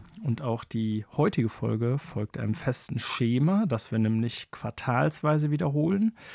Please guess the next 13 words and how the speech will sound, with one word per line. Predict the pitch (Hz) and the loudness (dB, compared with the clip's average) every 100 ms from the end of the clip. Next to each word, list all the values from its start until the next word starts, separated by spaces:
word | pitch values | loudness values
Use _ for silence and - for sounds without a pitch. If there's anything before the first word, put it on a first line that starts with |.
| - - - - - | -16 -14 -16 -14 -2
Äh, | 127 127 131 | 2 4 4
wir | 120 131 156 185 | 4 4 4 4
reden | 135 170 160 | 2 4 4
nämlich | 175 180 | 4 2
vor | - - | 2 2
allen | 156 | 4
Dingen | 160 | 6
darüber, | 135 135 151 143 110 | 4 2 2 2 2
welche | 117 143 127 120 | 0 0 -2 -2
Videospiele | 143 151 - - 135 131 - | -2 -2 -4 -4 -2 -2 0
ganz | 120 156 - | 2 2 0
konkret | - - 156 151 - 135 139 156 156 - - | -4 0 2 0 0 2 2 2 -2 -14 -8
im | - 127 139 143 | 0 2 4 4